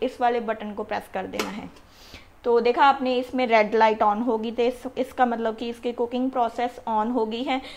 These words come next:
अब हमें इसे बिल्कुल भी चलाना नहीं है, इसे open नहीं करना है इस वाले बट-, अ, जो ढक्कन को। तो जब इसमें light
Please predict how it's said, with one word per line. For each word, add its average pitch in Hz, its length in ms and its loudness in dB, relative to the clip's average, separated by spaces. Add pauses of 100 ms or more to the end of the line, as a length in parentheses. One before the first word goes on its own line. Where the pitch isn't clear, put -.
(180)
अब - 180 4
हमें 277 400 2
इसे 285 320 0
बिल्कुल 240 400 4
भी 294 140 -2
चलाना 226 540 6
नहीं 269 320 2
है, 262 100 2
इसे 262 160 -2
open 226 400 2
नहीं 254 300 2
करना 247 280 0
है 269 200 0
इस 254 140 -6
वाले 247 180 6
बट-, 233 320 0
अ, 233 160 2
जो 233 160 2
ढक्कन 240 360 -2
को। 240 180 4 (640)
तो 277 80 2
जब 247 320 6
इसमें 339 420 -4
light 262 380 6